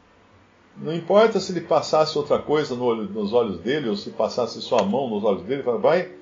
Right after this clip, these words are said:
vai, lava-te no tanque." É a, é a, o atendimento à ordem dele que demonstrava a fé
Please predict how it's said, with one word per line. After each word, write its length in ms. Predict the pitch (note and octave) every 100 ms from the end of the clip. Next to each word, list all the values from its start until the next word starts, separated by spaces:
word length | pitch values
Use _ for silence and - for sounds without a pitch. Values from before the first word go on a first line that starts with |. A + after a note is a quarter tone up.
| - -
vai, 280 | G2+ D#3 E3
lava-te 480 | D3 E3+ E3+ D#3
no 100 | D3+
tanque." 240 | D3 D3+ C#3+ - - - - - -
É 140 | C#3+
a, 140 | D3+ -
é 120 | C#3
a, 180 | C3+ B2+
o 120 | D#3
atendimento 920 | F3 D#3+ D#3+ C3+ A#2 C3+ G3+ B3+ G#3
à 80 | E3
ordem 500 | A#2+ D3 D3+ B2 G2+
dele 400 | A2+ E3+ G#2 - - _ _ _ _ _ _ _ _
que 80 | -
demonstrava 720 | A#2 C#3 C#3+ B2+ - B2 B2+
a 40 | D3+
fé 420 | - B2+ E3 -